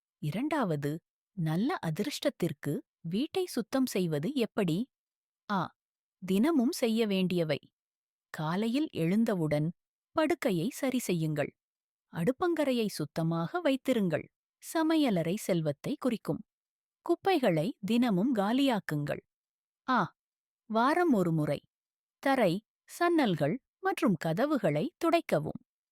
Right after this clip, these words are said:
பழைய பொருட்கள், உடைந்த பாத்திரங்கள்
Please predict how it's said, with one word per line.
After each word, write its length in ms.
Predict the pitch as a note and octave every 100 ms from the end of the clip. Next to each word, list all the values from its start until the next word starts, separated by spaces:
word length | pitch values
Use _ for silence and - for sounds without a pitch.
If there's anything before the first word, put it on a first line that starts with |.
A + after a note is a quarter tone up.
| _ _
பழைய 400 | - C#4+ F#4 F#4
பொருட்கள், 580 | E4+ F#3+ E3+ - - C#3 F3 _ _ -
உடைந்த 420 | C#4+ E4+ G4 G4
பாத்திரங்கள் 720 | - F#3+ E3+ D#3+ D3+ D3 C#3